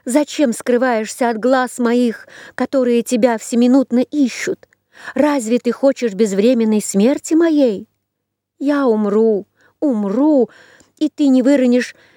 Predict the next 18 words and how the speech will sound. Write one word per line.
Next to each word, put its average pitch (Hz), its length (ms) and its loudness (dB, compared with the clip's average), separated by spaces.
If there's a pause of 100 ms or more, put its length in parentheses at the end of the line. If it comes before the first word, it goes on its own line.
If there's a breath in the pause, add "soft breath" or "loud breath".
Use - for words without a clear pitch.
ни 302 140 2
слезки 269 560 0
на 233 160 0
гробе 233 360 2
злосчастной". 226 880 -2 (680)
Ах, - 440 -12 (1000)
для 208 200 0
чего 320 480 -2 (440 soft breath)
самая 320 580 -2
нежнейшая, 240 1040 0 (680 loud breath)
самая 339 560 0
пламеннейшая 233 1120 -2
из 220 240 -6
страстей 240 760 -2 (300 soft breath)
родится 220 560 -2
всегда 196 440 -2
с 196 100 -8
горестью? 202 960 -2